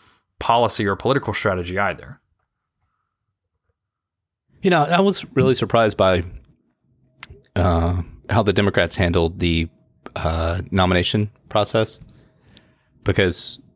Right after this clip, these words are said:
Speaker 2: you know, at first we had reports that the Democrats were gonna stonewall some of the nominees, like Rex Tillerson and
Speaker 1: Right.
Speaker 2: um,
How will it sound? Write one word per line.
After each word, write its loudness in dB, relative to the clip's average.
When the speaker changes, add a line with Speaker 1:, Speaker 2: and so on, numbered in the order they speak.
Speaker 2:
you -2
know, 0
at 0
first 0
we 2
had -2
reports 0
that 0
the -6
Democrats 0
were -2
gonna 0
stonewall 2
some -2
of 0
the 2
nominees, 0
like -2
Rex -2
Tillerson 0
and -4
Speaker 1:
Right. -12
Speaker 2:
um, -4